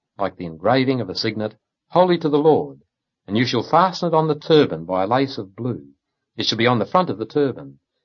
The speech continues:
It shall be upon Aaron's forehead, and Aaron shall take upon himself any guilt incurred in the holy offering which the people of Israel hallow as their holy gifts. It shall always be upon his forehead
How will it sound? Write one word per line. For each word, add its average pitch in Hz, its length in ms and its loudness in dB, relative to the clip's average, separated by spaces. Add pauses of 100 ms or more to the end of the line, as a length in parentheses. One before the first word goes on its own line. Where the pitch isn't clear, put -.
(120)
It 151 160 0
shall 190 120 2
be 175 100 2
upon 160 240 4
Aaron's 139 360 2
forehead, 76 440 -2 (380)
and 104 160 0
Aaron 139 260 4
shall 123 140 -8
take 127 200 -4
upon 117 200 -4
himself 110 320 -4 (100)
any 170 240 -2
guilt 107 440 -4 (380)
incurred 127 440 0
in 95 100 -4
the 82 120 -4
holy 156 300 2
offering 95 480 -6 (320)
which - 180 -8
the 95 80 -2
people 175 320 -4
of 107 80 0
Israel 90 420 2
hallow 110 360 0
as 90 100 -10
their 82 120 -10
holy 117 260 -6
gifts. 101 360 -14 (320)
It 127 160 0
shall - 280 0
always 170 580 6
be 147 160 2
upon 127 420 -2
his 220 220 2
forehead 87 460 -2